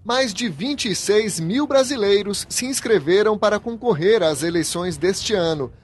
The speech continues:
mas nem todos vão participar da disputa. O Ministério Público contestou quatro mil cento e quinze candidaturas, mais de quinze por cento do total.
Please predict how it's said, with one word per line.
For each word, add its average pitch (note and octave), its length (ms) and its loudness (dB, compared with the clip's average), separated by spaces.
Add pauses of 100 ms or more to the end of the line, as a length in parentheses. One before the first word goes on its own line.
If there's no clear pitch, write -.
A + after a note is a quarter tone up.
(160)
mas F#3 380 2
nem C4+ 180 -4
todos G3+ 520 2
vão G3+ 240 0
participar G3+ 720 -2
da F3+ 100 0
disputa. G#3 680 -4 (360)
O - 60 -14
Ministério E3 560 -4
Público C4+ 560 -4 (220)
contestou A3+ 800 2
quatro A3+ 480 2
mil A3+ 260 -4
cento C4+ 420 -6
e A#3+ 80 -6
quinze B3 460 -8
candidaturas, A#3 960 -2 (260)
mais F#3+ 320 0
de F3+ 200 -4
quinze A#3+ 500 -4
por D#3 220 -8
cento G3+ 340 -4
do G#3+ 100 -4
total. F3+ 500 2